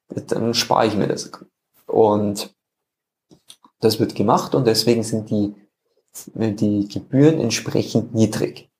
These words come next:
Und niedrige Gebühren heißt für dich automatisch eine bessere Rendite. Und wenn du dir jetzt mal so die Märkte anschaust, also es gibt ja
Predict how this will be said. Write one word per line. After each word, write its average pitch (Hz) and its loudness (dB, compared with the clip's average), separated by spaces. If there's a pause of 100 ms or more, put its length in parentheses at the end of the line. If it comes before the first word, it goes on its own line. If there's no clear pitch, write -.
(240)
Und 101 -2
niedrige 110 2
Gebühren 120 2
heißt 101 0
für - -14
dich - 2
automatisch 101 0
eine - -2
bessere 104 0
Rendite. 104 0 (760)
Und 131 4 (640)
wenn 113 -2
du 120 4
dir 120 4
jetzt 110 2
mal 113 2
so 110 2 (1080)
die - -8
Märkte 107 2
anschaust, 143 2
also 101 0
es - -2
gibt - -8
ja 107 0